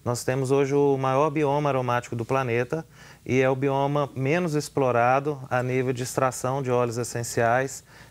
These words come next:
é, e a sua utilização dentro da aromaterapia. Então, como atualmente tá se dando mais atenção pra essa, a importância das nossas plantas,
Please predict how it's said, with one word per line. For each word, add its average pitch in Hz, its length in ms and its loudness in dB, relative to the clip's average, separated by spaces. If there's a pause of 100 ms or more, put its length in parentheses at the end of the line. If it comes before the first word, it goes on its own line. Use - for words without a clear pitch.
é, 123 400 4
e 127 60 2
a 127 80 2
sua 139 180 0
utilização 131 600 -2
dentro 127 240 -4
da 127 100 0
aromaterapia. 131 760 0 (360)
Então, 127 140 -2
como 147 260 0
atualmente 139 640 0
tá 127 220 0
se 127 220 -2
dando 127 260 0
mais 123 180 2
atenção 117 460 -2
pra 113 180 0
essa, 110 720 0 (100)
a 110 60 -4
importância 135 520 -2
das 123 160 0
nossas 117 340 -2
plantas, 135 560 -4